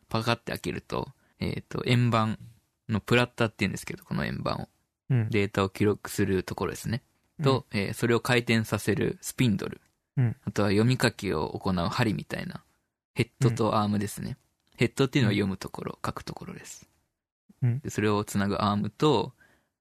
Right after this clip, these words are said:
Speaker 1: それを動かすアクチュエーターっていうのがあります。
Speaker 2: うん。
Speaker 1: うん。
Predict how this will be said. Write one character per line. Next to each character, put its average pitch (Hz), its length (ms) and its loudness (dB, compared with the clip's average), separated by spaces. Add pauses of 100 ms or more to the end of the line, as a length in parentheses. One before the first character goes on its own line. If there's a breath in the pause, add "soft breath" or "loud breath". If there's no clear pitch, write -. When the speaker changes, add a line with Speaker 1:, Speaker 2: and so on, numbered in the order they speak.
(120)
Speaker 1:
そ 120 100 -2
れ 110 80 2
を 104 120 2
動 110 100 0
か 104 120 -2
す - 240 -8
ア 104 80 0
ク 104 120 -6
チ 110 160 2
ュ 98 40 4
エ 87 40 2
ー - 80 -4
タ - 120 -6
ー - 60 -8
っ - 40 -16
て - 100 -10
い - 40 -4
う - 20 -8
の - 60 -8
が - 60 -8
あ - 20 -10
り - 80 -14
ま - 140 -12
す。 - 200 -14 (640)
Speaker 2:
う 131 60 0
ん。 110 160 -2 (160)
Speaker 1:
う 98 60 -4
ん。 - 80 -10